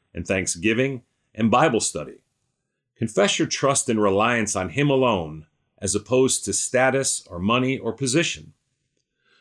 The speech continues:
When you come to Jesus in prayer, look to grow in your relationship with him first, and then seek his miraculous blessings for your life.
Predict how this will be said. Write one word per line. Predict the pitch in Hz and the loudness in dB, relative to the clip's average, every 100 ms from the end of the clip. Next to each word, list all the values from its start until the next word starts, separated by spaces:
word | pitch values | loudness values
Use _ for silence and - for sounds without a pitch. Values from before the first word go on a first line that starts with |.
| _ | _
When | 110 | 2
you | 117 | 2
come | 117 196 196 | 2 0 2
to | |
Jesus | 151 156 156 151 - | 0 0 0 -2 -2
in | 104 | -4
prayer, | - 139 135 135 | 0 2 2 2
look | 98 131 180 | 0 -2 0
to | 180 | -2
grow | 131 143 131 | 2 4 4
in | 120 | 2
your | 101 | 2
relationship | 95 95 135 135 98 - 98 - | 2 2 2 0 -6 -4 -4 -4
with | 92 | -6
him | 90 85 | -6 -12
first, | - - 131 87 - - _ _ _ _ _ | -6 0 0 0 -6 -6 _ _ _ _ _
and | 127 117 | 2 4
then | 151 190 | 4 2
seek | 165 - 95 - | 0 0 -2 -2
his | 107 80 | -6 -2
miraculous | 95 98 107 - 85 76 | 0 2 2 -2 -6 -4
blessings | 76 87 - 82 78 | -4 -4 -4 -8 -8
for | 90 | -4
your | 80 85 | -2 0
life. | 95 - - - | 0 -2 -16 -20